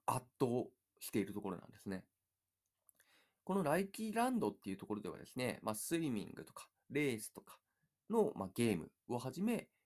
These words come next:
まあ、自分でゲームを作ることもできるようですし、まあ、何よりですね、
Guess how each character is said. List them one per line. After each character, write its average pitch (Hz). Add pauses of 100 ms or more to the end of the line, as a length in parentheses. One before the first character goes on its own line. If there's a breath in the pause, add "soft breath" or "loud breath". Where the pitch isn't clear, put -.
ま -
あ、 -
自 135
分 220
で 214
ゲ 202
ー -
ム 110
を 87
作 -
る 85
こ 82
と 80
も 78
で 92
き -
る 90
よ 87
う -
で -
す -
し、 - (420)
ま 170
あ、 208
何 294
よ 117
り -
で -
す -
ね、 147